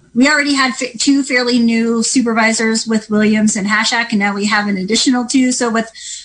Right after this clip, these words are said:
a fresh perspective on the board, also some retirements in key departments like Health and Human Services and Planning and Building. There's really opportunities to take a look at the departments and see what's working and what's not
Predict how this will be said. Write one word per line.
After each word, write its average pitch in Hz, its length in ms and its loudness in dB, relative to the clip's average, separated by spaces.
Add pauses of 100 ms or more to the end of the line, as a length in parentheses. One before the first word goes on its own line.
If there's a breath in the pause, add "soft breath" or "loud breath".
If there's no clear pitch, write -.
(160 loud breath)
a 233 120 0
fresh 294 400 -2
perspective 254 560 -2
on 220 140 4
the 214 60 2
board, 233 580 0 (400 soft breath)
also 302 240 0
some 320 200 2
retirements 277 920 -2
in 226 180 4
key 262 240 2
departments 202 560 -2
like 196 160 -4
Health 214 220 -4
and 208 100 2
Human 202 240 2
Services 202 800 -2
and 196 160 0
Planning 196 380 0
and 185 100 0
Building. 190 320 -2
There's 226 300 2
really 320 340 2
opportunities 226 800 0
to - 140 -4
take 214 240 -4
a 214 60 0
look 214 220 0
at 240 120 -4
the 220 80 0
departments 208 720 0 (360 soft breath)
and 220 240 2
see 311 480 0
what's 226 340 0
working 214 500 0
and 208 180 2
what's 185 340 -4
not 247 380 0